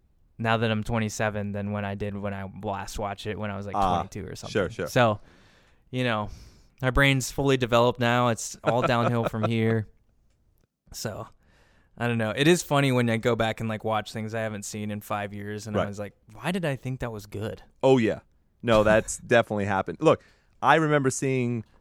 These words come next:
Speaker 2: the third Spider-Man in theaters
Speaker 1: Oh,
Speaker 2: and being
Speaker 1: God.
Speaker 2: like, "It has Venom, so this is great."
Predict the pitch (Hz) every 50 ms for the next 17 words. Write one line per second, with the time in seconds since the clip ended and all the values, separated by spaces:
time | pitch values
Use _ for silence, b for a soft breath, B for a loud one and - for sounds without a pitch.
0 | _ - 117 113 - - 131 131 131 120 104 - - - 120 117 127 123 117 101
1 | 98 95 87 82 82 85 - _ _ _ _ - 123 127 120 113 110 - 135 143
2 | 139 113 92 107 107 107 107 104 101 98 98 98 95 123 120 117 123 127 127 123
3 | 127 123 123 117 113 110 104 - _ _ _ _ _ _ _ _ - 127 123 139
4 | 135 135 120 107 113 135 135 131 117 107 104 104 101 - - 107 104 104 113 110
5 | - 110 101 98 95 113 107 98 87 -